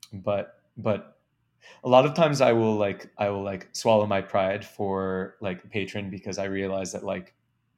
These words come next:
you know, they're there to have fun and I'm there to supervise, and so, you know, it's like unstoppable force meets immovable object, and something's gotta give. So I usually cede, cede ground, but, like, actually the, the one place where I've had to learn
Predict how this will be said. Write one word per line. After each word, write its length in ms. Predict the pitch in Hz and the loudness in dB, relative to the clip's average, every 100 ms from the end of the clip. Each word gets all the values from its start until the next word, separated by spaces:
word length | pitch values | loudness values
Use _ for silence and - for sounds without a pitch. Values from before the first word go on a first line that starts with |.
| - | -12
you 80 | 98 | -10
know, 140 | 95 | -6
they're 160 | 135 143 | 0 0
there 180 | 143 135 | 2 0
to 80 | 117 | -2
have 220 | 113 110 | -2 -6
fun 440 | - 120 117 110 - | -2 0 0 -4 -8
and 100 | 104 | -6
I'm 160 | 110 104 | -6 -6
there 140 | 104 | -8
to 60 | 95 | -8
supervise, 800 | - 117 104 98 101 101 92 - 98 | -8 -8 -6 -6 -6 -8 -12 -14 -12
and 320 | 92 92 87 _ _ - _ _ _ _ | -12 -12 -16 _ _ -20 _ _ _ _
so, 440 | - - 104 95 90 _ _ _ _ _ _ _ _ | -16 -8 -4 -4 -8 _ _ _ _ _ _ _ _
you 100 | - | -8
know, 100 | 98 | -6
it's 100 | 92 | -4
like 140 | 101 107 | -4 0
unstoppable 640 | 127 120 123 113 110 107 | 0 2 2 2 -2 -6
force 400 | - 113 107 107 | -2 0 2 0
meets 320 | 101 98 - | -4 -8 -8
immovable 480 | 101 104 95 95 95 | -8 -8 -6 -6 -4
object, 540 | 95 92 92 95 92 98 | -4 -4 -4 -6 -6 -8
and 280 | 87 85 | -10 -10
something's 360 | - 113 107 92 | -6 -4 -4 -4
gotta 180 | 98 90 | -6 -6
give. 260 | 95 95 | -10 -12
So 180 | - 101 | -10 -8
I 60 | 98 | -6
usually 360 | 101 101 104 | -8 -8 -10
cede, 360 | 95 - 98 92 | -10 -8 -10 -10
cede 340 | - - 104 92 | -10 -8 -8 -8
ground, 380 | 110 101 92 90 | -8 -6 -8 -10
but, 220 | 98 - _ _ 120 | -12 -14 _ _ -8
like, 220 | 104 - | -8 -4
actually 360 | 120 117 117 | -4 -2 -4
the, 180 | 101 98 - | -4 -6 -6
the 100 | 113 | -8
one 360 | 101 110 123 113 | -2 0 0 -4
place 380 | 113 104 98 | -4 -4 -4
where 140 | 107 101 | -6 -6
I've 140 | 95 | -6
had 260 | 95 98 92 | -6 -6 -8
to 160 | - | -14
learn 480 | 95 98 98 95 95 | -8 -6 -4 -6 -8